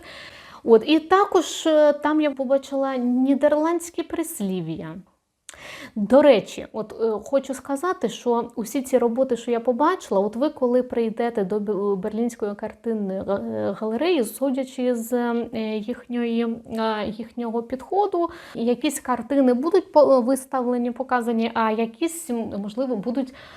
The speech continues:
у підвалі на запланованій реставрації. Музейний простір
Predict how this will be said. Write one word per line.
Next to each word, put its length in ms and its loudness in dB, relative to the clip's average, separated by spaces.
у 80 -2
підвалі 540 0
на 160 0
запланованій 840 0
реставрації. 680 -2
Музейний 640 4
простір 560 -4